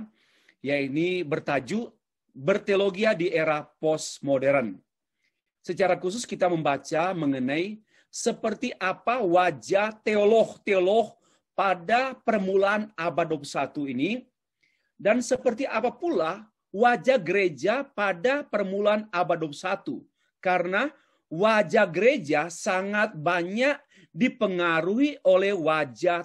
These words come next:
teolog, wajah para pelayan gereja, wajah pemimpin gereja,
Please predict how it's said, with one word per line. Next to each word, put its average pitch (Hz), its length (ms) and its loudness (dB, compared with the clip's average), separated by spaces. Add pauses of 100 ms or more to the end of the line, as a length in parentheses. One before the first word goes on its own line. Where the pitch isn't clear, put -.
teolog, 233 600 4 (280)
wajah 175 640 2
para 190 320 2
pelayan 202 400 2
gereja, 208 560 -2 (400)
wajah 175 600 2
pemimpin 185 480 0
gereja, 180 640 2